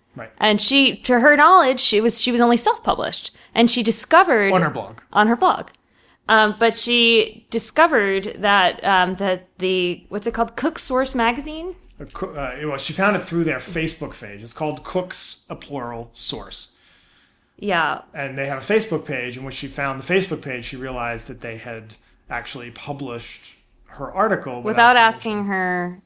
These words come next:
Speaker 2: just republished it. And they say that they have
Speaker 1: And in your legal
Speaker 2: between
Speaker 1: opinion, would that be copyright infringement if they did that without a license?
Speaker 2: Well, she didn't license. I mean, if she was all rights reserved, then absolutely. But she, she says that, um, that the, that CookSource has, they, they,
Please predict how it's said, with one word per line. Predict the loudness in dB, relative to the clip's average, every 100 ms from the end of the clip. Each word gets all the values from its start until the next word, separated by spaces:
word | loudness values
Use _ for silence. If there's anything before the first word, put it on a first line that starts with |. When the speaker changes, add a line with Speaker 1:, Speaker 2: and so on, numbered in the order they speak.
| -6
Speaker 2:
just | -4 -4 -8 -6
republished | -6 -4 -4 -4 -4 -6
it. | -6 -6 -10 _ _ -2
And | 0
they | 0
say | -2 2 2
that | 2 -2
they | -2
have | 2
Speaker 1:
And | 4
in |
your | 6
legal | 6 6 6
Speaker 2:
between |
Speaker 1:
opinion, | 4 0 0
would | 0
that | -2
be | -2
copyright | -2 0 2 0 0
infringement | -4 -6 -4 -4
if |
they | -2
did | -4 -2
that | -2 -2
without | 0 0
a |
license? | 2 0 -4 -14 -16 -2
Speaker 2:
Well, | 0
she | 0 -2
didn't | -2 0
license. | 0 -2 -2
I | -2
mean, | 0
if | 0
she | -2 -2 0
was | 0 0
all | 2 4
rights | 2 -2 -6
reserved, | -4 -2 -2 -6 -8
then | -6
absolutely. | -6 -8 -10 -12 -12 -14 -14 -18 -4
But | -2
she, | 0 2 2
she | 0 -4
says | 0 2 2 2
that, | 0 0 0
um, | 0 0 0 -6 -12 _ _
that | -2 -2 -2
the, | -6 -6 -6 _ -8
that | -6 -6
CookSource | -8 -8 -4 -6 -4
has, | -6 -6 -6
they, | -6 -4
they, | -2 -2